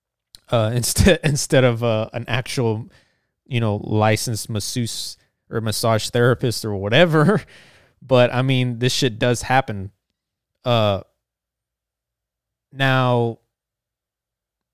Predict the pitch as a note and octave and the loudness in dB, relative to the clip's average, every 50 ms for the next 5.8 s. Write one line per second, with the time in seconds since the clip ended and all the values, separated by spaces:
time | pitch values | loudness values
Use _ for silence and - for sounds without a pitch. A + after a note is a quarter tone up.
0 | _ _ _ _ _ - B2 A2 - - D3+ D#3+ D#3+ D3 C#3+ C3+ A#2+ B2 C3 C3+ | _ _ _ _ _ -8 -8 -8 -8 -6 -4 -2 -2 0 0 0 2 2 4 2
1 | C3+ C3 - - - - - _ - B2+ A2+ A2 A2 - B2+ B2 B2 A#2+ A#2 A2 | 2 2 -2 -6 -10 -12 -18 _ -10 -10 -10 -10 -8 -6 -4 -2 0 0 0 0
2 | G#2+ G#2 G2+ _ _ _ _ _ _ - - A#2+ G#2+ G#2+ C3+ C3 A#2 - - A#2 | -2 -6 -8 _ _ _ _ _ _ -12 -10 -10 -8 -6 -4 -4 -4 -4 -8 -8
3 | A2+ B2 B2+ A#2+ A2+ - - - A2+ A2 - - A2+ A#2 A2 G#2+ G#2+ G2+ - - | -6 -4 -2 -2 -4 -4 -6 -6 -6 -6 -6 -6 -6 -6 -6 -8 -8 -12 -12 -8
4 | - B2+ C3+ B2+ A2 G#2 G2+ G2+ - - - _ _ _ _ _ _ - B2+ A2+ | -4 -2 0 0 0 0 -2 -6 -10 -16 -18 _ _ _ _ _ _ -10 -6 -4
5 | A2 A2 - - B2+ A2 - B2+ A2+ - - A#2+ A2+ G#2+ G2+ - | -2 -2 -2 -4 -8 -6 -6 -10 -10 -6 -6 -4 -4 -6 -6 -10